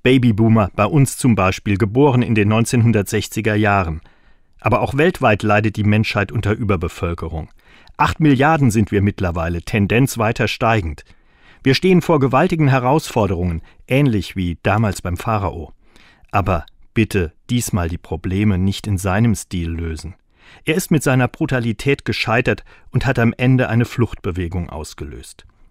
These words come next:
Auch das wiederholt sich gerade wieder. Damals eine Flucht in die Freiheit, eine Flucht nach vorne sozusagen. Fluchten heute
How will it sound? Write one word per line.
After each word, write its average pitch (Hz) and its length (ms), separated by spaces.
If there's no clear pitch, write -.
Auch 95 180
das - 320
wiederholt 123 440
sich - 180
gerade 71 380
wieder. - 260
Damals 165 360
eine 135 200
Flucht - 360
in 143 80
die 113 100
Freiheit, 143 580
eine 120 160
Flucht - 420
nach 131 160
vorne 135 400
sozusagen. 80 760
Fluchten 117 540
heute 123 400